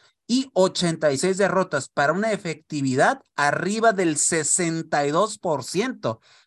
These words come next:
de dos mil catorce a dos mil veintidós. Catorce títulos,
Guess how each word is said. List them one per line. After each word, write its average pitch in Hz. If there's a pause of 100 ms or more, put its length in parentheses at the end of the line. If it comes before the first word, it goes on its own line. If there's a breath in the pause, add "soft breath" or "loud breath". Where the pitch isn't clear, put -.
de 156
dos 147
mil 190
catorce 214
a 156
dos 139
mil 165
veintidós. 165 (460 soft breath)
Catorce 240
títulos, 208